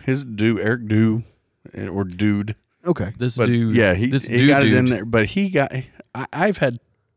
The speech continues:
Speaker 1: three beard trims now.
Speaker 2: Okay.
Speaker 1: The first two, I've sent you guys pictures and went home and shaved my beard 'cause I hated it.
Speaker 2: Really? The
Speaker 1: And it,
Speaker 2: fir-
Speaker 1: w-, you know what's funny is that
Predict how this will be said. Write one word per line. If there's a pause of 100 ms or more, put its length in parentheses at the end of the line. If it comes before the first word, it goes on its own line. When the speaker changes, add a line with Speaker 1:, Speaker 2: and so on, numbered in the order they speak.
(160)
Speaker 1:
three
beard
trims
now. (160)
Speaker 2:
Okay. (520)
Speaker 1:
The
first
two, (460)
I've
sent
you
guys
pictures (880)
and
went
home
and
shaved
my
beard (320)
'cause
I
hated
it. (140)
Speaker 2:
Really?
The
Speaker 1:
And
it,
Speaker 2:
fir-
Speaker 1:
w-,
you
know
what's
funny
is
that